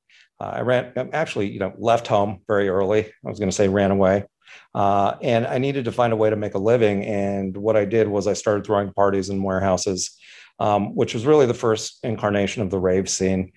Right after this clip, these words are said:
And this was, like, right around nineteen eighty-eight. Um, and it, it was interesting because, you know, the business model for D Js was much more lucrative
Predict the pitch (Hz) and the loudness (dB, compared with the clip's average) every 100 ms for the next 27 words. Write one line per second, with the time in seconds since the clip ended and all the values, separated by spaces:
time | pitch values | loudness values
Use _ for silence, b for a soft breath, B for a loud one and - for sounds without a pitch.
0 | b b 117 120 151 113 117 104 - 113 | b b -2 0 0 2 2 2 -2 0
1 | 110 110 101 104 101 107 98 95 95 95 | 2 2 2 -2 -4 -6 -4 0 0 0
2 | - - _ b b b - 113 107 107 | -2 -8 _ b b b -4 0 2 2
3 | 107 113 _ - - 185 151 151 151 147 | -2 -6 _ -20 -10 -2 2 2 0 -4
4 | - 175 160 165 131 190 190 - - 131 | -10 -10 -2 0 2 2 2 -2 -2 -2
5 | 123 123 131 123 120 120 - 262 120 110 | -2 -2 2 4 2 -2 -14 -6 -4 -4
6 | 110 147 151 135 131 117 110 117 104 117 | 2 2 2 -2 0 2 2 0 -4 -2
7 | 117 107 98 113 101 101 110 - 110 101 | 2 2 2 0 -4 0 0 0 0 0
8 | 95 101 - 117 120 117 | 0 -4 0 2 2 0